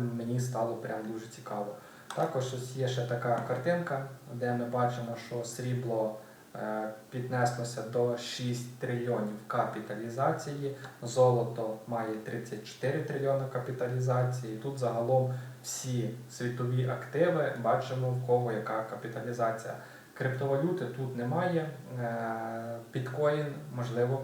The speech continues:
колись тут появиться. Щоб йому появитися, потрібно мати,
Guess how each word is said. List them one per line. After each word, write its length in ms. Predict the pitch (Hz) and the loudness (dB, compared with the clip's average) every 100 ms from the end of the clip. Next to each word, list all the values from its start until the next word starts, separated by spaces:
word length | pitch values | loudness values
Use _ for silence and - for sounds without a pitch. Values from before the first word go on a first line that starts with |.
| - | -2
колись 320 | 117 113 110 | -2 -2 -4
тут 260 | - 107 | -8 -8
появиться. 540 | - 117 110 104 - 123 | -6 -2 0 0 -2 -8
Щоб 180 | - 123 131 | -4 -4 -2
йому 220 | 131 131 | -2 2
появитися, 460 | 127 127 170 170 - | 2 6 4 2 -4
потрібно 440 | 110 123 127 117 | -6 -4 -4 -2
мати, 360 | 113 120 123 | 0 2 2